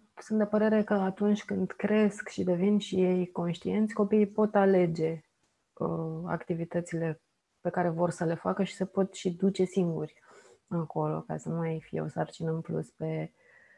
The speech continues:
uh, seama părinților. Deci, da, avem foarte multe sarcini de rezolvat în cursul unei zile, în cursul unei săptămâni, în cursul unei luni,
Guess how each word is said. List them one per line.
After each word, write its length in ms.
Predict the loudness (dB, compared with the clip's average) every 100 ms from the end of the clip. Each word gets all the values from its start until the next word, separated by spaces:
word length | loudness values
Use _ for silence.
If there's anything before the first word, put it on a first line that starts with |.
| _ _ _ _ -10
uh, 300 | -6 -6 -6
seama 400 | -6 -4 -2 -2
părinților. 840 | 0 0 0 -2 -4 -4 -4 -6 _ _ _ _
Deci, 180 | -2 4
da, 100 | 8
avem 320 | 8 6 4
foarte 360 | 4 4 4 4
multe 320 | 4 4 0
sarcini 840 | 2 0 0 -2 -2 -2 -4 -10 _ _ _ 0
de 500 | 4 4 2 -2 -8 _ _ _
rezolvat 920 | 0 0 2 0 2 2 2 0 -10 -12
în 100 | -10
cursul 320 | -10 -6 -2
unei 180 | 0 0
zile, 300 | 4 4 4
în 60 |
cursul 300 | 0 -8 -6
unei 120 | -6 -4
săptămâni, 540 | -6 -6 -4 -4 -4
în 60 | -6
cursul 380 | -10 -10 -6
unei 200 | -4 -2
luni, 400 | -2 0 0 -2